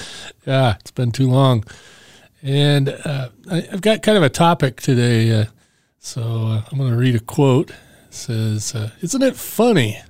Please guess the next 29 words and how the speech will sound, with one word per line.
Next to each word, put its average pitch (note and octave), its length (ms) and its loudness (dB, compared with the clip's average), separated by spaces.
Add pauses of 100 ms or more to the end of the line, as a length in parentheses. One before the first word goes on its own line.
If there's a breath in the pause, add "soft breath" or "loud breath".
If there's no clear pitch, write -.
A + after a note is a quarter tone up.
(420)
how A#2+ 160 -6
day C#3 220 -2
by D#3+ 240 -2
day C#3 460 0
nothing C#3 380 -2
changes, D#3+ 720 0 (720)
but - 120 -20
then G#3+ 160 -2
when G#3 120 2
you G3+ 100 2
look G#3 260 2
back, F#3 380 0
everything F3+ 380 2
is B2 140 0
different?" - 640 -2 (500)
That G#2+ 160 -16
was A2+ 160 -6
by, G#2+ 320 -6
uh, G#2+ 160 -6
C - 360 -4
S A#2 220 -4
Lewis. C3 480 0 (1300 loud breath)
And A#3+ 100 -6
I A#3+ 40 -2
got B3 140 2
to F3 80 4
thinking F#3+ 240 2
about D#3+ 260 2
nostalgia. B2 960 -2